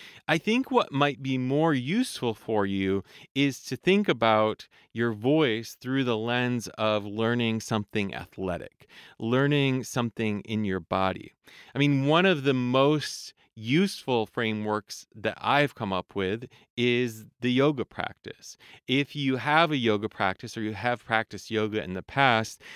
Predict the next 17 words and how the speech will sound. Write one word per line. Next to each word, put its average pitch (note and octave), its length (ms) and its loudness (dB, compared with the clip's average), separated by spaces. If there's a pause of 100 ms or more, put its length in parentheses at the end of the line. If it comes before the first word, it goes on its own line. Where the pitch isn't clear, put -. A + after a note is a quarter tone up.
(140)
I C3+ 140 2
think E3+ 360 0
thinking D3+ 500 0
about A#2 300 0
your G#2 240 0
voice B2 680 0 (340)
through D3+ 300 2
that C3+ 360 0
lens, F#2+ 340 -8
through B2+ 200 -2
that A2 240 0
framework C3 580 -2
might G#2+ 280 -2
be G#2 100 -8
useful, G#2+ 580 -4
because G#2+ 400 -4
yoga C3 680 2